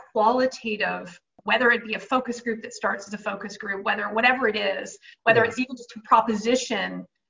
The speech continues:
Speaker 1: that we're designing. And so we have a moment in time to have live interviews with those customers we're targeting. It's building loyalty, it's building relationships in the long term. So how do you create that long-term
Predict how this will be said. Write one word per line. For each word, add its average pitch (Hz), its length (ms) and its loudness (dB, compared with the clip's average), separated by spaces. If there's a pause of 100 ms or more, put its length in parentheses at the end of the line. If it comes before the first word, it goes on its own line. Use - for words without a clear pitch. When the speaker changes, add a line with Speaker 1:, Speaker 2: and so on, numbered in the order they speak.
Speaker 1:
that 220 120 2
we're 220 100 4
designing. 214 560 4
And 196 100 -4
so 226 120 -2
we 220 80 -2
have 214 100 -2
a 214 60 0
moment 220 380 4
in 196 120 -4
time 226 440 4
to 202 100 -10
have 190 440 2 (100)
live 214 260 4
interviews 202 500 -2 (260)
with 226 200 4
those 202 180 -2
customers 240 540 0
we're 185 60 -8
targeting. 226 600 0 (220)
It's 240 180 4
building 254 340 4
loyalty, 269 600 2
it's 214 260 -2
building 262 300 2
relationships 220 640 -2
in 214 160 -4
the 202 40 -4
long 214 320 2
term. 180 220 -8
So 214 100 -8 (160)
how 233 360 6 (440)
do 247 200 6
you 240 180 4
create 240 720 0 (200)
that 214 260 2
long-term 214 1120 4